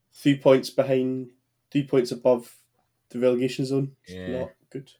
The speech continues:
Speaker 2: It's not good at all. You'd think Dundee United will, you know, continue to capitalise on, um, what they've built. Doig, Doig for Edwards actually could be my transfer this week.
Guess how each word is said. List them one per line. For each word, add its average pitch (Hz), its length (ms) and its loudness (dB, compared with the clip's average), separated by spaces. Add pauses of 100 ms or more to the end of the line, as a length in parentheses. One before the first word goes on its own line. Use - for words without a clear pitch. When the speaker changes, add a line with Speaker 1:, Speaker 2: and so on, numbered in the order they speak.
(520)
Speaker 2:
It's 98 160 -20
not 92 120 -18
good - 140 -20
at - 140 -20
all. 82 220 -10 (360)
You'd 117 180 -8
think 147 460 -8
Dundee 113 220 -10
United 101 280 -6
will, 87 380 -8 (240)
you - 80 -20
know, 76 80 -18
continue 90 320 -18
to 82 100 -20
capitalise 82 640 -10
on, 78 160 -14
um, 76 380 -16 (840)
what 92 140 -14
they've 92 200 -12
built. 101 280 -4 (440)
Doig, 190 280 -2 (220)
Doig 180 320 -6
for 143 200 -4
Edwards 131 460 -4
actually 87 300 -12
could 85 120 -14
be 85 80 -10
my 82 120 -10
transfer 82 360 -14
this 80 160 -14
week. 85 200 -14